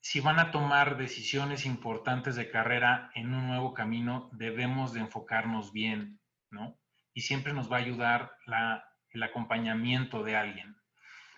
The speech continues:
Eh, por ahí hubo una publicación, eh, muy interesante de la hija de Dave Ulrich. Dave Ulrich es, eh,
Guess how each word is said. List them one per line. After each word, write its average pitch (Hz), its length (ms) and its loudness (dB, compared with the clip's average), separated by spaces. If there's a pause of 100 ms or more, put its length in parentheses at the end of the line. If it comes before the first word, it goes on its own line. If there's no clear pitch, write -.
(100)
Eh, 120 300 -2
por 123 160 0
ahí 135 600 6
hubo 131 100 0
una 131 240 4
publicación, 117 960 -2
eh, 110 400 -2
muy 117 180 -2
interesante 123 640 0
de 107 360 -2
la 104 180 2
hija 113 340 0
de 107 200 -2
Dave 113 260 -2
Ulrich. 123 440 2 (120)
Dave 113 160 -2
Ulrich 120 380 -2 (560)
es, 113 460 -6
eh, 104 420 -4